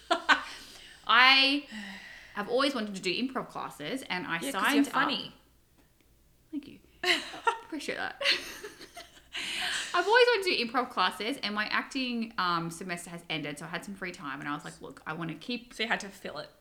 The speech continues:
Speaker 1: wanna keep doing something actively. Got the dialect lessons going on, you and I,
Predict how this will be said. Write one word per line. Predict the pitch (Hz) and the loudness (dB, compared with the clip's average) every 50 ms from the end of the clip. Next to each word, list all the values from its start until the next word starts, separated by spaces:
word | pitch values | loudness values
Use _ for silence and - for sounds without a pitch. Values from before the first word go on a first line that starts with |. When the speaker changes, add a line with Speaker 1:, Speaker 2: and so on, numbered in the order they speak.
| _ _ _ | _ _ _
Speaker 1:
wanna | 453 440 427 339 226 | -12 -10 -10 -10 -10
keep | - - 311 269 - - | -6 -4 -4 -4 -4 -2
doing | 240 240 240 233 226 | 0 2 2 2 0
something | 233 240 214 220 - 220 185 - | -2 -4 -4 -4 -4 -6 -4 -4
actively. | 175 185 - - 202 190 190 185 180 185 | -4 -4 -4 -8 -10 -6 -6 -4 -4 -4
Got | 185 - 294 240 | -6 -8 -10 -12
the | 220 | -10
dialect | 190 202 190 190 185 185 185 180 180 - - | -6 -2 0 2 2 2 0 -4 -6 -6 -8
lessons | 170 170 - 180 180 - | -8 -8 -8 -10 -14 -10
going | - 175 170 170 170 | -6 -4 -4 -2 -2
on, | 165 160 165 165 | -2 -2 -2 -4
you | 165 160 | -4 -4
and | 156 160 | -4 -4
I, | 156 156 156 156 160 165 | -2 -2 -2 -2 -2 -4